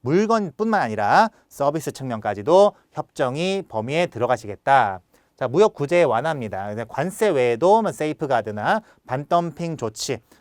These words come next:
자, 세이프가드나 반덤핑 조치 이런 것들이 전부 다 무역 장벽으로 작용을 하는 것들이에요. 무역 장벽.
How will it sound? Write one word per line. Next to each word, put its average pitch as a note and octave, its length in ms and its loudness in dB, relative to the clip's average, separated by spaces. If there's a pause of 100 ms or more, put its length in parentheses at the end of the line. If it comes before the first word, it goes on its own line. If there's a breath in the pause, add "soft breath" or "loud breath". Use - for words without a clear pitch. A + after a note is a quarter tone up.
자, B2+ 120 -4
세이프가드나 A3 720 2
반덤핑 F#3+ 500 -4
조치 F3 260 -4
이런 E3 200 0
것들이 D3+ 280 -2
전부 D#3+ 300 -4
다 C#3+ 360 6 (1000 soft breath)
무역 G#3 300 2
장벽으로 F3 640 -2
작용을 C#3 380 -4
하는 D3 160 -8
것들이에요. A2 600 0 (220 soft breath)
무역 C#3 220 0
장벽. A#2+ 480 2